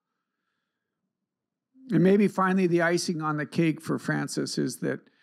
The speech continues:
that this same God who pours himself out and takes on flesh and allows himself to even further be poured out and goes to the cross and is crucified for us,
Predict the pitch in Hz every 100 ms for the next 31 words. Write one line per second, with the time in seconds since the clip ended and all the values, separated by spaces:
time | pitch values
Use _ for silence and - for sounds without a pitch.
0 | _ _ - - 160 - 170 175 156 156
1 | 135 - - 147 143 165 - 170 - 170
2 | 151 139 139 151 165 151 - 143 - 135
3 | 127 - 131 135 - 226 208 151 156 160
4 | 160 160 - 156 147 160 165 160 156 151
5 | 147 - 156 160 151 147 139 - 180 170
6 | 165 151 143 147 156 175 - - _ _
7 | - 135 135 160 151 - 135 - 139 147
8 | - 151 135 - 156 - - 156 147 139
9 | - - 127 135 160 -